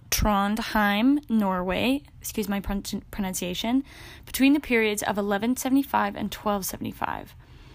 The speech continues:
So with this research, research, during a wider investigation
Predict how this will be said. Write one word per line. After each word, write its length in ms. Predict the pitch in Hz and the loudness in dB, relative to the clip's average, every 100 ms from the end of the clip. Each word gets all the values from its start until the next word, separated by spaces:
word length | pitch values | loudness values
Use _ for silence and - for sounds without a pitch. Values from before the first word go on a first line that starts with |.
| - - - - - | -20 -18 -16 -18 -12
So 600 | - - 220 214 220 - - - - - | -4 4 4 6 2 -2 -10 -20 -20 -2
with 200 | 254 349 | 0 2
this 200 | 330 262 | 2 2
research, 500 | 240 240 233 - - - - | 2 2 0 -2 -6 -12 -8
research, 560 | 226 226 - 214 247 - 208 | -2 0 2 2 0 -6 0
during 380 | 240 247 285 294 | 2 4 4 4
a 100 | 247 | 2
wider 320 | 208 214 254 | 4 2 4
investigation 840 | 269 262 - 226 233 208 208 208 | 2 0 -2 -2 0 0 0 0